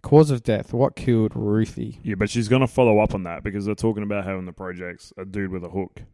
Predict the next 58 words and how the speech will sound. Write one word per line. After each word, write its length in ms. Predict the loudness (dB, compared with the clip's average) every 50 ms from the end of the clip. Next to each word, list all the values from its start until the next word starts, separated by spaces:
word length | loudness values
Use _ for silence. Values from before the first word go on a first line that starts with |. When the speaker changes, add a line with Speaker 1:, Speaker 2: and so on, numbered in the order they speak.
| _ _
Speaker 2:
sliced 340 | _ -16 -12 -8 -8 -6 -2 0
Speaker 1:
She 120 | 0 0
Speaker 2:
up. 80 | 0 0
Speaker 1:
does 220 | 0 0 0 0
look 140 | -2 -4 -4
like 140 | -2 -4 -4
the 80 | -4 -6
X-Files 340 | -6 -6 -8 -8 -8 -8
chick. 220 | -10 -12 -14 -14 -14 _ _ _ _ _ _ _ _ _ _ _ _
Speaker 2:
She 160 | -6 -2 2
does 200 | 6 6 6 6 6
look 80 | 4
like 160 | 2 2 2 4
the 100 | 4 4
X-Files 340 | 4 2 0 0 0 0
chick, 200 | 0 -2 -4 -4 -2 -4
but 120 | -4 -4
it's 120 | -4 -4
not 120 | -6 -8 -6
the 80 | -6
X-Files 320 | -8 -8 -8 -8 -8 -8 -10
chick. 200 | -10 -14 -16 -16 _ _ _ -8
I 120 | -6 -6 -2
think 200 | -2 -2 -2 -2
she 100 | -2 -4
looks 160 | -4 -4 -4
very 200 | -2 -2 -2 0
wholesome, 420 | 0 0 0 0 -2 -6 -8 -10 -12 _ _ _ _ _ _ _ _ _ _ _ -16
and, 320 | -12 -10 -8 -8 -8 -8
um, 380 | -8 -6 -6 -8 -8 -10 -14 -18 _ _ _ _ -14
Speaker 1:
Yeah, 200 | -10 -8 -6 -6
I 40 | -2
guess 180 | -2 -2 -2 -2
that's 120 | -6 -6
the 60 | -6
point, 280 | -4 -2 0 0 2 0
eh? 180 | 0 -2 -2 -4 -8 _ -10
Speaker 2:
and 400 | -8 -6 -6 -4 -4 -6 -6 -8
that's, 280 | -8 -10 -12 -20 -12 _
yeah, 140 | -8 -8 -6
that, 160 | -8 -10 -10 -12 _
that 160 | -14 -12 -10 -10
is 140 | -10 -10
the 60 | -10 -8
point. 260 | -8 -6 -6 -8 -8
They 80 | -6 -2
Speaker 1:
Thorough-, 160 | 0 2 2 2
Speaker 2:
wanted, 120 | 0 -2 -6
they 60 | -10 -10
Speaker 1:
thoroughbred 340 | -8 -2 0 2 4 4 4 4
Speaker 2:
wanted 160 | 4 4 4
Speaker 1:
white 80 | 2 2
Speaker 2:
somebody 320 | 2 2 2 4 4 2 2
to 60 | 2
Speaker 1:
person. 180 | 2 2 2 2
Speaker 2:
be, 260 | 2 2 2 2 2
uh, 260 | 2 4 4 2 2 0 0 0
real 440 | 4 4 4 4 4 0 -6 -14